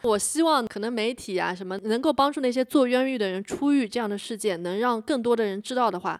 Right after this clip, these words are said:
那这对律师来说，我觉得肯定是他们做这些事情的一个动力吧。我希望可能以后我们能更多的看到这样子的事情哈。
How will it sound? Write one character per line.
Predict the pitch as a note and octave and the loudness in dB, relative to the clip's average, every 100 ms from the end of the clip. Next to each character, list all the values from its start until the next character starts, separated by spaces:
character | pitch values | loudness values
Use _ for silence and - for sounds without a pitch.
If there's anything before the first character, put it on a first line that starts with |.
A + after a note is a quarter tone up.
| _ | _
那 | C#4 A3+ - _ _ | -2 -2 -8 _ _
这 | - | -4
对 | C4+ C#4 | -2 2
律 | D4 | 2
师 | B3 - C4 | 0 -4 -4
来 | C4 F#3+ F#3 | -2 -2 -2
说， | - G#3 | -2 0
我 | E3+ | 0
觉 | E3+ | 0
得 | G3+ | -2
肯 | G#3+ F#3 | -4 -8
定 | F#3+ A3 | -8 -6
是 | A3 G3+ | -6 -8
他 | - A3 | -6 -6
们 | A3+ | -4
做 | A3 B3+ | -2 -2
这 | G3+ | 0
些 | A3 | -2
事 | A3 A#3 | -4 -8
情 | F#3 | -8
的 | E3+ | -8
一 | |
个 | G3+ | -4
动 | B3+ G3+ | -4 -4
力 | E3+ D3+ | -6 -10
吧。 | - - _ _ _ _ | -12 -18 _ _ _ _
我 | - | -8
希 | F#3 B3+ | -6 -2
望 | B3 G#3+ - | -2 -2 -8
可 | - F3+ | -14 -10
能 | E3+ G#3 | -6 -6
以 | F3+ | -6
后 | A#3 G#3 | -2 -2
我 | |
们 | E3 E3 | -4 -8
能 | F3+ G#3 | -8 -8
更 | A3 B3 | -6 -6
多 | G#3 A#3+ | -2 -4
的 | A#3+ | -4
看 | - G3+ | -8 -8
到 | E3 | -10
这 | F3 F#3 | -8 -8
样 | E3+ | -8
子 | - | -12
的 | F#3 | -14
事 | - | -12
情 | F3+ F3+ | -12 -12
哈。 | F3 | -14